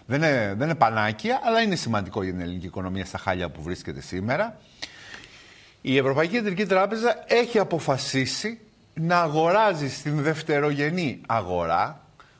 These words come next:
ομόλογα που έχουν εκδώσει τα κράτη-μέλη της Ευρωζώνης, μεταξύ των οποίων είναι και η Ελλάδα. Η Ελλάδα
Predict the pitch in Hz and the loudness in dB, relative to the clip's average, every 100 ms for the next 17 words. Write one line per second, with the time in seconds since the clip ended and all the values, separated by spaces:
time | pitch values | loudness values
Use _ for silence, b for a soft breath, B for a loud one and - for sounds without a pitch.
0 | b - 156 160 214 247 247 233 226 196 | b -2 0 2 2 2 2 2 2 2
1 | 233 233 196 147 143 160 208 208 247 - | 2 0 -2 -2 0 2 2 -2 -10 -12
2 | B B - 160 - 226 233 190 196 233 | B B -2 0 2 2 2 0 0 -2
3 | 220 220 196 180 156 104 76 67 - - | -2 -2 0 0 2 0 -2 -12 -20 -14
4 | 139 151 143 208 202 214 214 220 208 180 | -6 -4 -2 -2 -2 0 -2 -2 0 2
5 | 151 98 76 - - 180 180 151 147 143 | 4 2 -2 -12 -10 -2 2 4 4 4
6 | 156 170 | 0 -4